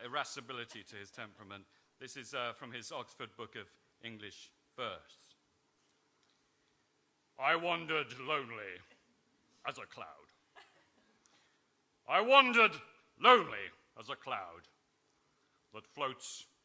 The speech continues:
on high, o'er vales and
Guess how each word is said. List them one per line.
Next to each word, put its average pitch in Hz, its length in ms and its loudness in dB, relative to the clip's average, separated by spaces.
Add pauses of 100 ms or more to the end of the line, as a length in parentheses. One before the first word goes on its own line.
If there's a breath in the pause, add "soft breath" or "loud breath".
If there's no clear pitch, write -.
(120)
on 117 140 -10
high, 90 440 -10 (960)
o'er 98 320 -10 (400)
vales 113 560 -8 (100)
and 101 120 -20